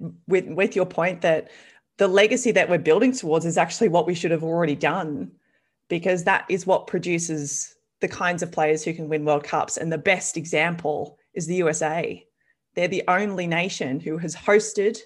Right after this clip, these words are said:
and won a World Cup on home soil that led to a very obvious uptick in participation, in investment in structures.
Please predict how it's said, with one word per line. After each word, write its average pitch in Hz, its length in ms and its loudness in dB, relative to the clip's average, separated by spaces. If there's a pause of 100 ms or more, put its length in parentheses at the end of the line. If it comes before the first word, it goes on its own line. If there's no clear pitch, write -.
(480)
and 170 200 -4
won 180 220 2
a 226 60 2
World 180 260 2
Cup 160 220 -4
on 160 120 -4
home 165 260 -6
soil 135 540 -6 (520)
that 165 200 -2
led 175 360 0
to 143 440 -4 (160)
a 165 60 0
very 185 460 2
obvious 160 520 -2
uptick - 580 -6 (120)
in 180 180 -8
participation, 175 1000 -6 (380)
in 160 240 -2
investment 156 600 -2
in 147 120 -6
structures. 170 840 -6